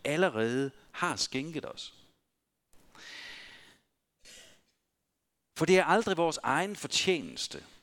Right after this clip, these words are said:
når vi bliver frelst ved tro. Det er aldrig vores egen fortjeneste. Fordi troen er, som sagt, en gave. Og det er kun ham, som troen retter sig imod, der kan frelse os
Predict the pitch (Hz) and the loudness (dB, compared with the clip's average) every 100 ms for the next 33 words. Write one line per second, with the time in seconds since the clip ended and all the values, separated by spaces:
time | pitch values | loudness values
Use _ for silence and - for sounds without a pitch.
0 | _ _ - 127 127 117 110 - 151 139 | _ _ -4 -2 -2 -2 -4 -2 -2 -2
1 | - - 107 - 90 82 - - _ _ | -6 -8 -6 -6 -8 -10 -18 -20 _ _
2 | _ - 147 - 139 190 165 131 127 - | _ -4 -4 0 2 2 0 -4 -4 -4
3 | 110 139 156 104 - 131 101 - - - | -4 -4 -6 -10 -6 -6 -6 -12 -16 -20
4 | - - _ _ - _ _ - 127 127 | -20 -20 _ _ -20 _ _ -10 -6 -4
5 | - 208 147 175 190 - 127 151 165 135 | -2 -2 0 0 -2 -6 -4 -4 -4 -4
6 | 110 104 131 147 117 - - - - 151 | -2 0 -2 -4 -10 -18 -20 -18 0 6
7 | 185 - 214 226 185 - 180 220 233 160 | 6 6 2 0 -2 4 4 4 0 -6
8 | 139 - 226 147 - 151 240 190 - 107 | -4 0 0 0 0 2 2 2 2 0
9 | 113 156 143 82 - - _ _ _ - | 0 0 -2 -4 -10 -20 _ _ _ -20
10 | _ _ - 107 104 - 123 156 180 104 | _ _ -8 -6 -6 -4 0 0 -2 -8
11 | 90 - - - | -10 -12 -14 -20